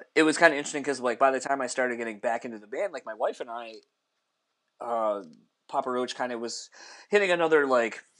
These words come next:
peak again, it seemed, like, where it's like, okay, like, you guys put out, like, the Paramore sessions, and I remember there being, like,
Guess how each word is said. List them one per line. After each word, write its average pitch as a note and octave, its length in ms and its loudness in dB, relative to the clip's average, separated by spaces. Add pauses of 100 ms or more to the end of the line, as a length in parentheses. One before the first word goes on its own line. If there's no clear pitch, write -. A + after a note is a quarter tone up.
(240)
peak F#3+ 300 -8
again, G#2+ 360 -6
it A2 140 -12
seemed, A#2 360 -8
like, A2+ 140 -2
where A#2+ 100 2
it's A#2 120 -4
like, B2 100 -4
okay, C3+ 240 0
like, B2 140 0
you A#2+ 100 -4
guys A2 100 -4
put B2+ 120 -4
out, A#2 60 0
like, A2+ 120 -6
the - 60 -8
Paramore A#2 400 -4
sessions, A#2 500 -4
and A2 80 -8
I A2+ 40 -4
remember A#2 300 -4
there G#2+ 140 -6
being, A2 220 -6
like, F#2+ 260 -10